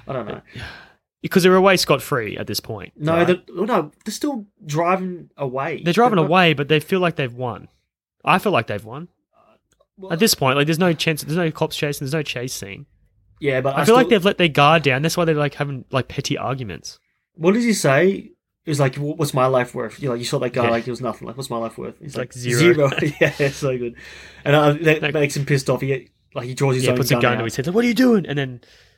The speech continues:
Speaker 2: like, the getaway driver, he sucks.
Speaker 1: Jackie, Jackie Scanlon. No, he got distracted and
Speaker 2: Yeah, got distracted
Speaker 1: Yeah.
Speaker 2: by, well, he shouldn't pull a gun out, but still,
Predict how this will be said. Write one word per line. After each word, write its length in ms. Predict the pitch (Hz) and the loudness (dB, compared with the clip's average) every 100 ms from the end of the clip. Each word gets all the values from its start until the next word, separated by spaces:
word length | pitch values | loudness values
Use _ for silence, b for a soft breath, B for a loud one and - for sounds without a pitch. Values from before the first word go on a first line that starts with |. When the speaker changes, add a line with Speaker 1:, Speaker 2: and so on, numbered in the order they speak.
| b _ | b _
Speaker 2:
like, 140 | 147 139 | -2 0
the 100 | 120 | 2
getaway 360 | 135 143 113 | 2 4 2
driver, 440 | 110 101 95 123 139 _ | 0 -6 -8 -10 -12 _
he 100 | 135 | -10
sucks. 340 | 117 - 143 120 | -8 -2 0 0
Speaker 1:
Jackie, 200 | - 131 - | 0 -4 -2
Jackie 240 | 131 131 | -4 -2
Scanlon. 380 | - 113 110 160 | -6 -6 -8 0
No, 100 | 170 | 4
he 100 | 165 | 6
got 140 | 175 | 4
distracted 640 | 143 - 127 - 127 120 | 0 -4 -4 -4 -8 -8
and 220 | 120 110 139 _ _ _ _ _ _ | -12 -14 -20 _ _ _ _ _ _
Speaker 2:
Yeah, 260 | 139 104 - _ | -6 -6 -10 _
got 100 | 196 | 0
distracted 280 | 190 165 143 | 2 2 0
Speaker 1:
Yeah. 120 | 131 120 | -4 -6
Speaker 2:
by, 20 | |
well, 80 | 135 | -6
he 40 | 110 | -4
shouldn't 220 | 147 135 | -4 -4
pull 100 | 104 | -6
a 60 | |
gun 200 | 101 104 101 | -6 -8 -8
out, 140 | 104 | -10
but 120 | 113 | -6
still, 480 | - 190 113 95 | 2 4 4 -2